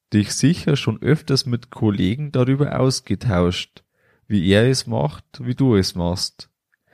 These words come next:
Ich bin über solche Gespräche auf das Einstreuen mit Güllefeststoffen gekommen. Ohne Erfahrungsaustausch wäre das praktisch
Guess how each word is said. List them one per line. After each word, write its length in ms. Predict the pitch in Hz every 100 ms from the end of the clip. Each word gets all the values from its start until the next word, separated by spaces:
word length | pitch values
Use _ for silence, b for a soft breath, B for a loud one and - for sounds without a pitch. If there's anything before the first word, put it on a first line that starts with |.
| b b b _
Ich 320 | - 131 -
bin 340 | - 156 147 -
über 300 | 107 117 110
solche 500 | - 104 139 - 123
Gespräche 920 | 107 - - 87 90 135 156 85 76
auf 200 | 104 -
das 240 | - 98 -
Einstreuen 680 | 82 101 135 - 131 131
mit 220 | 123 117
Güllefeststoffen 1040 | - 170 139 - 98 - - 87 - - 90
gekommen. 760 | 90 - 87 87 85 87 90 _ _ _ B B B B
Ohne 280 | - 113 131
Erfahrungsaustausch 1300 | 95 - 87 120 160 - 147 143 - 143 143 -
wäre 140 | 120 120
das 120 | 123
praktisch 960 | - 110 117 _ - 123 120 - -